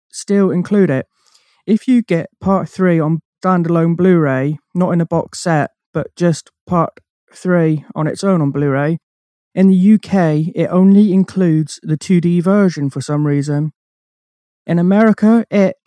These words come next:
includes the three D glasses and the three D copy as well as the two D copy.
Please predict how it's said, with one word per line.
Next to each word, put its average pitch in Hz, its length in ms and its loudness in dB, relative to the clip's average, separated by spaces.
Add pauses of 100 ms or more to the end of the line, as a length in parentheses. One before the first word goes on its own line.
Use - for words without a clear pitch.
(180)
includes 180 680 0
the 160 180 -4
three 196 260 0
D 196 140 0
glasses 160 640 -4 (100)
and 160 380 -4 (240)
the 165 80 -6
three 170 240 -4
D 160 100 0
copy 156 400 -4
as 147 160 -4
well 175 160 0
as 160 120 0
the 143 60 -16
two 143 160 -6
D 135 140 -4
copy. 143 440 -4